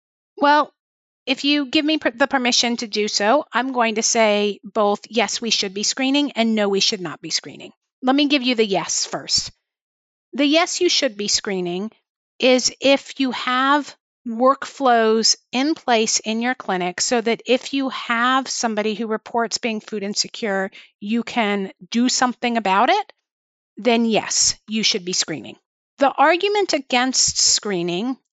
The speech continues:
is this. There are certain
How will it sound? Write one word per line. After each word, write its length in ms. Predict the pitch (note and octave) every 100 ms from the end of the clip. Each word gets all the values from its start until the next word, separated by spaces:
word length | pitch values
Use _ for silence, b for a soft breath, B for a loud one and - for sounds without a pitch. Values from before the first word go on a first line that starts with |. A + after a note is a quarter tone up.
| _
is 220 | B3+ A3+
this. 600 | G#3+ A#3 - - - - - _ _ _ _ _ _ -
There 240 | B3+ C4+
are 160 | B3+ C4
certain 720 | - D#4 D4+ D4 E4 E4 D4+